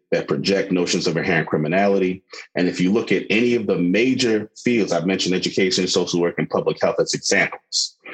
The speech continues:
Look at any of those fields. And what's happening now is, is that those fields are dealing with a reckoning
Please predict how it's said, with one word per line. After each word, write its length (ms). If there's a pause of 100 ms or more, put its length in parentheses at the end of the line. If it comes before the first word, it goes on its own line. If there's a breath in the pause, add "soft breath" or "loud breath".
(380 loud breath)
Look 140
at 60
any 120
of 80
those 180
fields. 640 (160)
And 120
what's 140
happening 380
now 280
is, 180
is 80
that 160
those 220
fields 180
are 80
dealing 180
with 140
a 60
reckoning 420